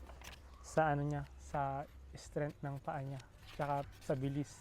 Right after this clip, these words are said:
Tapos, yung huli, siguro yung, ano na lang, ah, pakaskas. Tsaka yung leg, yung leg, yung nilalagay sa paa, sa left,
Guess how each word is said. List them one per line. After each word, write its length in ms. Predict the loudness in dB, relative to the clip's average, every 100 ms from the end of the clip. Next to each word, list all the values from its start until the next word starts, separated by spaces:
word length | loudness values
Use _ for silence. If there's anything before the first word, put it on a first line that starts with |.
| -16 -16 -16 -14 -14 -14 -10 -8 -8 -10 -14 -12 -12 -12 -10 6
Tapos, 560 | 10 10 6 0 2
yung 320 | 2 4 4 4
huli, 480 | 4 6 6 4 0 -8 -12 -12 -14 -14 -14 -14 -16 -14
siguro 640 | -6 0 2 4 4 4
yung, 160 | 4 2 0
ano 120 | 0
na 120 | 2 0
lang, 180 | 0 -4 -10 -14 -6
ah, 800 | -2 0 0 0 0 -2 -4 -6 -10 -16 -16 -16 -16 -16 -14 -14 -14 -14 -14 -14 -10
pakaskas. 960 | -8 -6 -6 -8 -12 -2 0 0 -2 -4
Tsaka 240 | 0 4
yung 240 | 4 4 4
leg, 200 | 4 4 -2 -8 0
yung 240 | 2 4 6
leg, 240 | 4 4 0 0
yung 480 | 0 2 0 0 -2 -6 -14 -14 0
nilalagay 400 | 6 8 8 6
sa 240 | 4 2 2
paa, 240 | 2 0 -2
sa 80 | 0
left, 320 | 2 0